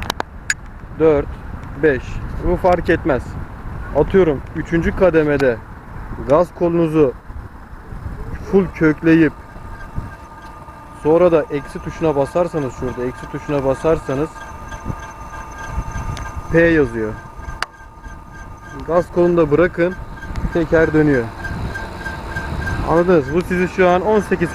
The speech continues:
kilometre sabitte götürecek. Elim de gazda değil.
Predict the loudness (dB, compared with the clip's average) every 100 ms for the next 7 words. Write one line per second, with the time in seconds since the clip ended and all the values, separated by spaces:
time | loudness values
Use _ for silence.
0 | 2 6 6 4 2 4 4 4 2 4
1 | 4 2 0 0 -2 -4 -12 -12 -10 -10
2 | -10 -6 -4 -4 -6 -2 2 4 6 4
3 | 6 4 4 4 4